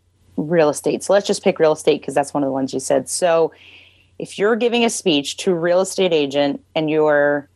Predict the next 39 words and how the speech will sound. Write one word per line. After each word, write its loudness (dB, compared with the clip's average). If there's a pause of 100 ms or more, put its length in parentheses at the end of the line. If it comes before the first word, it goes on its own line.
saying 0
how 0
to -4
say 0
thank -2
you 0
to -4 (220)
the 0
people 0
that 0
just -2
bought 0
your 2
house, 0 (380)
you -4
could 0
say, 0 (360)
"Ten -2
ways 0
to -2 (300)
appreciate 0
your 2
customers -2 (300)
on 2
the 0
sale 2
of 0
your -4
next -2
home." -4 (460)
Shorten 0
it -2
down, 0 (180)
I 2
would -2
think, 0
but -2 (540)
definitely 0
give -2